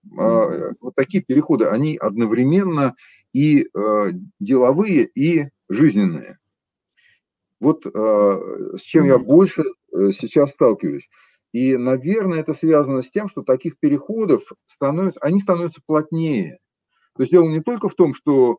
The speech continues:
Speaker 1: да, созрела такая когорта людей, которые сейчас, скажем, подошли к, э, завершению своей, э, так сказать, такой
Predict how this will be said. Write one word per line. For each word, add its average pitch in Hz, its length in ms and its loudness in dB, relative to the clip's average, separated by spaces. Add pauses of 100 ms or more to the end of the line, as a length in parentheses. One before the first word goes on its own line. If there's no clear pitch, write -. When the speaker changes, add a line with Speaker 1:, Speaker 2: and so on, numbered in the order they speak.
(160)
Speaker 1:
да, 135 240 2
созрела 139 540 0
такая 120 300 -2
когорта 131 480 -4
людей, 170 340 -8
которые 139 440 -2
сейчас, - 380 -6
скажем, 117 300 -2
подошли 117 500 -4
к, 104 440 -4 (520)
э, 80 220 -6
завершению 127 720 -2
своей, 117 600 4
э, 98 580 -2
так 90 80 -12
сказать, - 180 -10
такой 104 240 -2